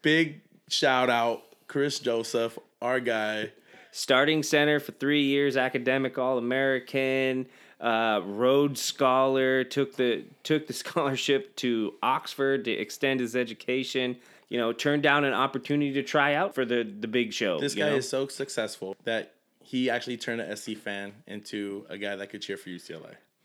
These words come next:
Speaker 2: Only when they're not playing U S C.
Speaker 1: Yeah.
Speaker 2: Every time they'd play S C, I'd send him a text or I'd, I'd give him a call and say, "Good luck, but fight on." It always ended with a
Speaker 1: Yes,
Speaker 2: fight
Speaker 1: you are
Speaker 2: on.
Speaker 1: diehards S C, I'll give you
Speaker 2: So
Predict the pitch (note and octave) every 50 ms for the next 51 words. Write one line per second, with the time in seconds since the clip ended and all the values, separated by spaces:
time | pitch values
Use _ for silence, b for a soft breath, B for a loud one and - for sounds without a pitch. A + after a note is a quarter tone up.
0 | _ _ - G#2 A2 A#2+ B2+ C3 C3 C3 C3 - A#2+ B2 A2+ G#2+ G2+ G2 F#2+ F2
1 | - - - F#2+ F#2 F#2 F#2+ F#2+ F#2+ - - - E2+ E2+ D2+ D#2 - - A#1+ A#1
2 | - _ _ _ _ - G2 F#2+ F2+ - A2+ A#2 A#2+ B2+ C#3+ D3 C#3+ - C#3+ C3
3 | C3 C3+ C3 B2+ C3 B2 - - B2+ B2+ - - A#2 A#2+ A#2+ - - A#2+ A#2+ A#2+
4 | A#2+ B2 - - F#2 F2+ E2 - - G2 G2+ G2+ A2 A#2 B2 A#2 - - A#2 A2+
5 | A2+ A2+ G#2+ - - - - - - B B B B B B F2+ F#2 F#2+ F2+ F2+
6 | F2+ F2+ E2 - - - - - G#2+ G#2+ G2+ F#2+ F#2 - - - A#2 A2+ B2 A#2+
7 | A#2 - - - A#2+ A#2 A2+ A2+ A2+ A2+ G#2+ - - A2+ G2 G2 G2 - A2 G2+
8 | G2+ A2 A#2 A#2+ B2 B2 B2 - - - E2+ - - - A#2+ A2 A2+ A2+ A2 G#2
9 | F#2+ F2+ F2 F2 F2 F2 F#2 F#2+ A2 A#2+ B2+ A#2 A#2+ B2 B2 A#2+ B2+ A#2+ B2 A#2+
10 | A2 G#2 G#2 G#2 A#2+ A2+ A#2+ A#2+ C#3+ C3+ C3+ C3 A2 B2+ A#2+ A#2+ B2 B2+ A#2 A#2+
11 | A#2+ A#2+ A2+ - - A2+ A2 - G2+ G2+ F#2+ G2 F#2+ G#2 G#2 F#2 F#2+ A#2+ A2 G#2+
12 | G#2+ G#2+ G#2 A2